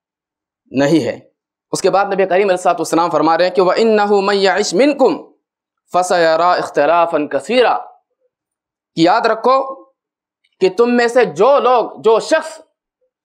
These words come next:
मेरे बाद जिंदा रहे, मेरे बाद उसकी उम्र रहे,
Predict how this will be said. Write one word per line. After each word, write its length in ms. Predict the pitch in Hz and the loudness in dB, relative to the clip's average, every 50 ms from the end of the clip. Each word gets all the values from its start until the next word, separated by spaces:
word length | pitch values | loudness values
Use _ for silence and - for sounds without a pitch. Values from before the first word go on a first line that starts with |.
| _ _ _ _ _ _ _ _ _ _ _ _ _ _ _ - | _ _ _ _ _ _ _ _ _ _ _ _ _ _ _ -4
मेरे 280 | 156 170 185 196 202 | -2 0 0 0 0
बाद 340 | 180 170 180 196 202 185 165 | 2 2 2 0 0 -2 -4
जिंदा 460 | 147 123 127 151 160 165 170 180 180 170 | -8 -6 -2 -2 0 2 2 2 2 2
रहे, 280 | 160 156 175 180 170 147 | 0 0 0 0 0 0
मेरे 260 | 156 160 160 165 156 | 0 0 0 0 0
बाद 340 | 131 147 156 175 180 175 170 | 0 2 2 2 0 -2 -4
उसकी 240 | 156 - - 170 | -8 -6 -4 -2
उम्र 240 | 147 151 156 190 190 | 0 0 0 0 0
रहे, 280 | 180 180 170 208 214 | 0 0 0 0 0